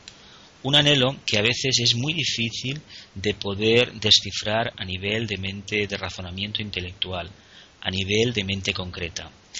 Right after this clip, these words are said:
Entonces, la intuición que desarrolló en Capricornio, el famoso mito del, del unicornio,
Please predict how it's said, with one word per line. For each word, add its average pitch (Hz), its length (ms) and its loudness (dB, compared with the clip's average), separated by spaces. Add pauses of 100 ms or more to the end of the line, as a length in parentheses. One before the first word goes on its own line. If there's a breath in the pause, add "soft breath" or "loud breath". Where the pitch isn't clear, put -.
(240 loud breath)
Entonces, 143 560 0 (100)
la 110 160 4
intuición 110 600 -2
que 123 120 -2
desarrolló 95 540 0
en 101 80 -6
Capricornio, 98 640 -6
el 92 80 -12
famoso 90 380 0
mito 90 320 -10
del, 85 160 -10 (120)
del 87 140 -12
unicornio, 85 640 -8